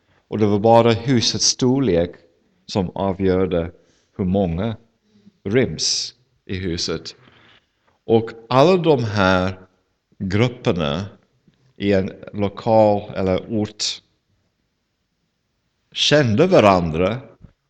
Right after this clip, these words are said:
och alla hade en pastor eller äldste. Pastor är heder, okej?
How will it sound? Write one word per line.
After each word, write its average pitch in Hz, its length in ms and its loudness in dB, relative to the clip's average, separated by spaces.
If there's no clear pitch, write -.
och 123 200 -8
alla 165 260 2
hade 98 460 0
en 123 140 -8
pastor - 640 -10
eller 110 220 2
äldste. 147 560 -6
Pastor 120 380 -2
är 98 40 2
heder, 92 600 -4
okej? 107 420 -10